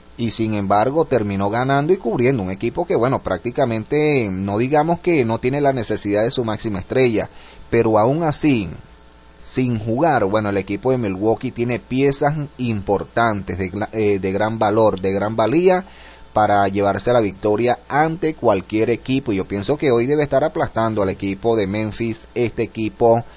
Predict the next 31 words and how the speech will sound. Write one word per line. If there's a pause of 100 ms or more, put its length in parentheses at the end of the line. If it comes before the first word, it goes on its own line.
(260)
de
Milwaukee.
Me
gusta
Run
Line
con
una
probabilidad
de
noventa
por
ciento.
Fíjense
que
el
equipo
de
Milwaukee
ha
cubierto
el
Run
Line
cinco
veces
de
sus
últimos
seis
juegos